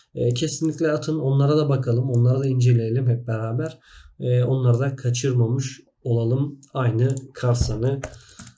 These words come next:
kaçırdığımız gibi. Yani Karsan'ı kesinlikle çok öncesinde görmüş olsaydım, e, bunu kesinlikle yakalardık arkadaşlar. Buradan kazancı kesinlikle alırdık ama, e, kaçmış, görmedik.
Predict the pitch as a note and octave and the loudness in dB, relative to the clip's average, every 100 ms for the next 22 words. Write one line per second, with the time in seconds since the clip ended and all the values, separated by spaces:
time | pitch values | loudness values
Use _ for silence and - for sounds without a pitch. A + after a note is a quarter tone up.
0 | _ - B2+ B2 - A#2+ A2+ G#2+ A#2 B2+ | _ -6 -2 0 2 2 0 0 0 0
1 | B2 B2 A#2+ A#2 - - _ - - - | 0 2 2 0 -6 -20 _ -12 -12 -20
2 | _ - B2 B2 C3+ C#3+ C#3 E3 D#3+ E3+ | _ -6 0 0 0 -4 -2 2 2 2
3 | F3 - D3 - C3+ - D#3 D#3 C3+ - | -2 -16 -8 -2 -2 0 0 0 -2 -2
4 | D3 C#3+ B2+ B2 B2+ B2 B2+ B2 B2 C3+ | -4 -2 0 0 0 2 2 4 2 0
5 | C3 A#2+ C#3+ A#2+ A#2+ - - _ - - | -2 -2 0 0 0 -4 -12 _ -20 -20
6 | _ _ - A#2+ A2+ A2+ A#2+ A#2+ C3 B2 | _ _ -6 -4 -2 -2 -4 -6 -2 2
7 | B2 A#2+ A#2 B2 G#2 F#2+ B2+ B2+ - - | 2 2 -2 0 -2 -2 -2 -4 -10 -6
8 | A#2+ A2+ A2+ B2 A#2 A#2 A#2 A2+ - G#2+ | -2 -2 -2 2 2 4 0 -4 -6 -8
9 | G2+ B2 A#2 A2 G#2+ A2+ A2+ A2+ G#2 A2 | -4 -2 0 -2 -4 -4 -4 -6 -4 -4
10 | A2 A#2+ B2 B2 A#2+ - A2 G#2+ - A#2+ | -6 -8 -6 -6 -4 -2 -4 -4 -4 0
11 | B2+ B2+ A#2 A2+ A2 A2+ C#3 B2+ A2 B2 | 0 -2 -2 -2 -2 -6 -6 -4 -2 -2
12 | B2 - _ _ _ - A#2+ A2 A2+ - | -4 -12 _ _ _ -10 -10 -8 -12 -12
13 | - B2 A#2+ A2+ A2+ - - A2 G#2+ G2+ | -6 -4 -2 -4 -4 -6 -2 -2 -2 -6
14 | A2+ B2 - - | -6 -8 -12 -20